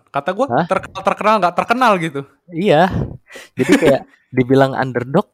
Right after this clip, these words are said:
Speaker 2: enggak. Tapi dibilang bagus, iya juga. Tapi orang-orang nggak banyak yang tahu.
Speaker 1: Baik, nggak banyak
Speaker 2: Apa
Speaker 1: tahu
Speaker 2: gitu.
Speaker 1: ya.
Speaker 2: Heeh.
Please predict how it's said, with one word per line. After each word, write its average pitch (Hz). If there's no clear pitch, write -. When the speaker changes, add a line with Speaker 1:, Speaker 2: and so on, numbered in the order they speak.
Speaker 2:
enggak. 120
Tapi 240
dibilang 127
bagus, 127
iya 151
juga. 214
Tapi 285
orang-orang 190
nggak 123
banyak 131
yang 131
tahu. 226
Speaker 1:
Baik, 123
nggak 131
banyak 131
Speaker 2:
Apa -
Speaker 1:
tahu 147
Speaker 2:
gitu. 139
Speaker 1:
ya. 107
Speaker 2:
Heeh. 180